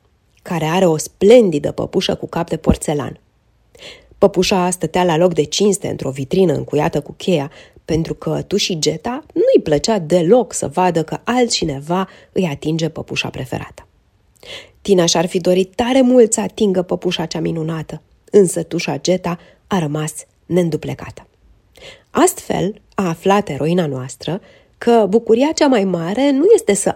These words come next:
ai lucruri pe care să le ții încuiate cu cheia, ci să le împarți cu alții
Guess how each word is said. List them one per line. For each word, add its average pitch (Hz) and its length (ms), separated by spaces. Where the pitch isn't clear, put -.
ai 185 440
lucruri 175 460
pe - 120
care 160 220
să 156 140
le 151 140
ții 190 260
încuiate 156 420
cu 165 180
cheia, 170 320
ci - 200
să - 160
le 160 120
împarți 151 480
cu 147 120
alții 143 500